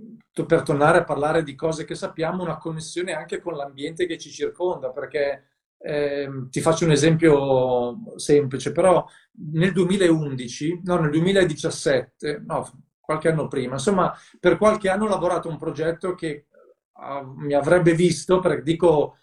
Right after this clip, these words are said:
eh, avrebbe perché poi non è mai accaduto, ma mi avrebbe visto impegnato nella sopravvivenza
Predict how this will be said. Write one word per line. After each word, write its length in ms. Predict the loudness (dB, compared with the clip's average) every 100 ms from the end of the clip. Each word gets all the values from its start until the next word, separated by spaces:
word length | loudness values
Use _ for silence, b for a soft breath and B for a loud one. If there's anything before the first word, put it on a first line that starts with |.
| b
eh, 180 | -8 -8
avrebbe 420 | -4 0 4 4 2
perché 300 | -2 -6 -6
poi 180 | -6
non 140 | -6 -8
è 40 |
mai 420 | -6 -2 -2 -2
accaduto, 680 | -6 -6 -6 -6 -4 -4 -4 b b
ma 100 | -6
mi 100 | 0
avrebbe 320 | 2 2 2 -2
visto 240 | -2 -4
impegnato 520 | -4 -2 -2 -2 -4
nella 220 | -6 -4 -6
sopravvivenza 1120 | -6 -6 -2 0 0 -4 -6 -4 -6 -8 -16